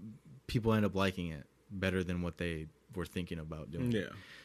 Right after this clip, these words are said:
Speaker 1: So, and that sounds super, like,
Speaker 2: But what about what if you run into somebody more like Travis Scott, who has, like, a very,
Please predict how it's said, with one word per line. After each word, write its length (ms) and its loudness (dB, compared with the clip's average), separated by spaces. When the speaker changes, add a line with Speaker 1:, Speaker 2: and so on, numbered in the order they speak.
Speaker 1:
So, 360 8
and 200 12
that 180 12
sounds 400 6
super, 460 10
like, 380 4
Speaker 2:
But 80 6
what 160 12
about 200 10
what 120 8
if 80 4
you 100 2
run 140 4
into 100 4
somebody 380 4
more 240 4
like 280 4
Travis 440 4
Scott, 340 0
who 140 2
has, 180 2
like, 220 0
a 80 0
very, 680 4